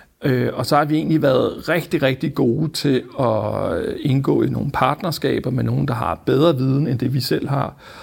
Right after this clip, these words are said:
Øh, og så, øh, har vi fundet nogle ekstremt effektive værktøjer. Altså, der, øh, digitale værktøjer,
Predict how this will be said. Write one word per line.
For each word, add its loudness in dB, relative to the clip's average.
Øh, 4
og -2
så, 4
øh, 2
har 0
vi 0
fundet 2
nogle 0
ekstremt -2
effektive 2
værktøjer. 0
Altså, 0
der, 2
øh, 2
digitale 0
værktøjer, 0